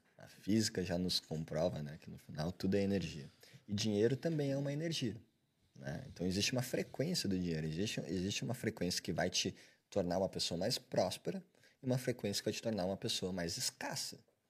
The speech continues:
Quando a gente começar a entender essa frequência, como é que a gente faz pra nós elevar a nossa energia pra ter uma frequência que atrai as coisas? É natural. É como tu, é como tu conseguir entender que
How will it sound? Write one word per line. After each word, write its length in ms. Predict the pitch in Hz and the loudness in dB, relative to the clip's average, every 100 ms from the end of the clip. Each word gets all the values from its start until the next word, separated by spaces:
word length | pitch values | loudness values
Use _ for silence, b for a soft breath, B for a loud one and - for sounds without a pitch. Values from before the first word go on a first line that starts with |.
| b b b b b | b b b b b
Quando 180 | - 170 | 0 2
a 20 | |
gente 240 | 233 202 - | 2 0 0
começar 440 | 165 143 131 117 | 0 2 2 2
a 80 | 117 | 2
entender 260 | 123 110 110 | 0 2 2
essa 180 | - | 2
frequência, 420 | 113 107 - 120 - | -2 -2 0 0 0
como 80 | 120 | -2
é 40 | |
que 100 | 165 | -4
a 20 | |
gente 120 | 190 | -6
faz 260 | - 123 135 | -4 -2 -2
pra 140 | - | 0
nós 320 | 131 117 120 - B B B | 2 4 4 0 B B B
elevar 540 | 123 131 107 104 - | 6 6 6 2 0
a 40 | - | 2
nossa 280 | 160 147 160 | 2 2 2
energia 680 | 135 107 98 92 107 165 180 _ _ _ | 2 2 0 0 0 0 -4 _ _ _
pra 180 | - - | 0 2
ter 100 | - 151 | 2 0
uma 120 | 147 | 0
frequência 520 | - 131 - 117 - | 0 0 2 0 0
que 120 | - | 0
atrai 360 | 113 - 107 107 | -2 0 0 2
as 140 | 95 | 0
coisas? 420 | - 85 71 - - b b b b | -2 -2 -2 -6 -12 b b b b
É 100 | 139 | -6
natural. 640 | 147 143 - 156 143 151 127 _ _ _ _ - | -6 -8 -6 -4 -2 -4 -8 _ _ _ _ -8
É 80 | 95 | -6
como 240 | - 113 120 | 0 2 0
tu, 100 | - | 0
é 80 | 107 | 0
como 240 | - 127 | 4 2
tu 80 | 131 | 2
conseguir 280 | 131 127 135 | 2 2 4
entender 360 | 127 127 113 120 | 2 4 4 2
que 200 | 117 107 | 2 -2